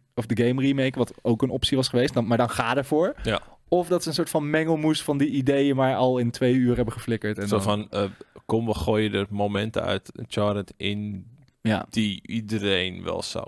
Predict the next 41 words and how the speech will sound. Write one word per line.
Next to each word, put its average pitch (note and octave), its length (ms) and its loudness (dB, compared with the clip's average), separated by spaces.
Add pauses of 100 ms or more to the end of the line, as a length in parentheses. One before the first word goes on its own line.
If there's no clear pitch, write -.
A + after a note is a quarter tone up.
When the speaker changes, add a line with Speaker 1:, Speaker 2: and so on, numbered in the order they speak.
Speaker 2:
kunnen E2+ 280 -8
verwachten." - 720 -8
Speaker 1:
En C#3 160 -4
eigenlijk F#3 400 0
als D3 160 -4
die D#3 120 -2
film, C#3 460 0
de B2 80 2
momenten C#3 360 0
dat B2+ 140 -4
die A#2+ 260 -4 (320)
af - 220 -2
durft C3+ 280 -2
te B2+ 80 -14
gaan B2 240 -2
van A2+ 300 -6
wat A2 260 -4
de A2 260 -6
game A#2+ 140 -2
zal G#2+ 140 -6
doen, B2+ 200 0
dan A#2+ 140 -2
is A2+ 140 -6
die A2+ 220 -8
film A2+ 180 -6
eigenlijk G#2 300 -8
op - 80 -12
zijn G#2+ 140 -10
best. - 280 -14
Speaker 2:
Ja. - 140 -4 (160)
Speaker 1:
Alleen B2+ 280 -4
het B2 100 -8
blijft, A#2+ 380 -2
ja, G#2+ 180 -4
Tom B2 220 -6
Holland A#2+ 360 0
als A2 220 -8 (360)
Nathan A#2 340 -8
Drake. A2+ 340 -6 (140)
De, A#2 120 -10
k-, A2+ 220 -10